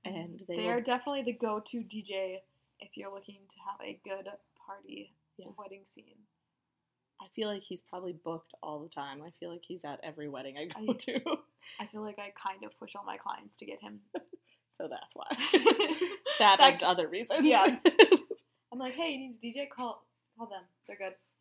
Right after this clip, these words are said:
Speaker 1: Okay, so vendor number two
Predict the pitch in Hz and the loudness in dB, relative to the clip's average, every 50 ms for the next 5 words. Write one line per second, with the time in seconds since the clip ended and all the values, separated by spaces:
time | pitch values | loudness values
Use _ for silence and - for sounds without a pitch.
0 | _ _ _ _ _ _ _ _ _ - - _ _ _ _ - - 247 254 208 | _ _ _ _ _ _ _ _ _ -20 -20 _ _ _ _ -2 0 2 2 2
1 | 139 - - _ _ - - - - 262 247 202 - - - - _ _ _ _ | 0 -4 -10 _ _ -10 -4 2 4 6 6 6 4 2 -4 -10 _ _ _ _
2 | _ _ _ _ _ _ _ _ - 190 180 175 180 185 196 208 214 214 - - | _ _ _ _ _ _ _ _ -6 -6 -4 -4 -4 -6 -6 -8 -10 -10 -6 -4
3 | 359 311 170 | -2 -2 -4